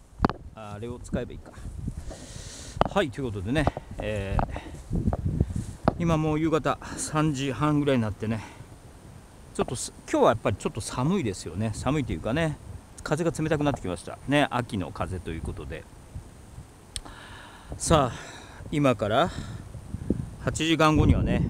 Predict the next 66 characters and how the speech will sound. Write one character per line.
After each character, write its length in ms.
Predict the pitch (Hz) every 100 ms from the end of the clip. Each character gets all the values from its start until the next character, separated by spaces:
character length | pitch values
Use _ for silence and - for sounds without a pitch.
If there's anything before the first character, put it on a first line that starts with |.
| -
も 320 | 101 123 101 -
う 140 | - - - - - - - - - -
こ 100 | 143
ち 140 | -
ら 80 | 135
を 80 | 120
出 120 | 143
な 100 | 127
き 80 | 104
ゃ 20 |
い 60 | 95
け 80 |
な 80 | 101
い 40 | 98
ん 40 |
で 80 | 85
す 80 | -
け 100 | 78
ど、 140 | 82 - - - - - - - - -
ま 120 | 135
だ 80 | 117
畑 320 | 107 120 127
に 60 | 123
お 60 | 113
り 80 |
ま 120 | 110 98
す 100 | 95
が。 140 | 78 - -
<laughs> 1800 | - - 220 - 185 160 143 131 - - - - - - - - -
は 80 | -
い 60 | 117
は 140 | 117
い、 20 |
今 100 | 107
日 60 | - 135
も 120 | 120
ね、 160 | 147 139 - - -
徹 180 | 127
夜 120 | 127 123
で 180 | 120 - - - - - - - - - - -
走 220 | - 135 -
っ 20 |
て 100 | 139
い 60 |
く 20 | -
こ 80 |
と 80 | 113
に 80 | 107
な 80 | 98
り 80 | 101
ま 100 | 101
す。 320 | - - - - - - - - - - - - -
は 140 | - 185
い 60 |
は 120 | 123
い、 120 | 170 -
え 420 | 165 165 151 147
ー、 20 | 143
さ 160 | 190
さ 160 | 190 233
げ 140 | 240
が 180 | 233 226 - - -
ぼ 160 | 185 233
つ 180 | -
ぼ 180 | 160 185
つ 180 | 202 156